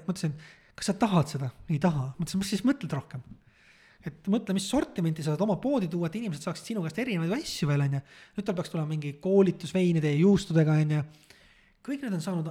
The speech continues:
lihtsalt, ja natuke, et ma elan oma unistuste elu,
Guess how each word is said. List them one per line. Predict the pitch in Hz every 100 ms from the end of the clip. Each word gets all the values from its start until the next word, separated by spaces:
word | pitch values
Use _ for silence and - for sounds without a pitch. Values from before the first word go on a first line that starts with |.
| -
lihtsalt, | 214 - 160 - _ _ _ _ _ _ _ _ _ _ _ _ _ _ _ _ 202
ja | 202 196
natuke, | 220 233 190
et | 175
ma |
elan | 254 285 190
oma | 196
unistuste | 311 311 - -
elu, | 240